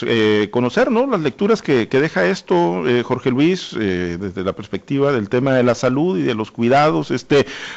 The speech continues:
pues, primer intento que se hace, ¿no? Es quizá después de lo del veintidós de enero, pues, el, el primer gran mitin o el primer, eh, gran evento de los que seguramente vendrán muchos ya en la época de campaña, eh,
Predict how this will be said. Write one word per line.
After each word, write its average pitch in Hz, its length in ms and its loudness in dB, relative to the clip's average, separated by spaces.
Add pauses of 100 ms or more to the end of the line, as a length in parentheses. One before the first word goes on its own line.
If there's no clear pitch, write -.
pues, 123 160 0
primer 135 300 2
intento 185 440 2
que 160 120 -2
se 143 160 2
hace, 190 280 2
¿no? 190 400 0
Es 160 140 -4
quizá 151 640 2
después 123 440 0
de 131 100 4
lo 107 140 4
del 98 100 2
veintidós 101 460 0
de 131 60 2
enero, 131 360 4 (320)
pues, 107 180 -2
el, 104 220 2
el 107 160 2
primer 123 340 2
gran 143 300 2
mitin 143 420 0
o 127 60 2
el 104 80 -2
primer, 113 380 2
eh, 110 200 2
gran 120 300 2
evento 135 520 4
de 104 80 2
los 85 200 -6
que 87 160 -6
seguramente 113 560 -2
vendrán 107 320 -2
muchos 117 340 -6
ya 107 100 -4
en 107 60 -2
la 107 140 0
época 104 340 0
de 110 140 2
campaña, 123 560 2 (400)
eh, 101 580 2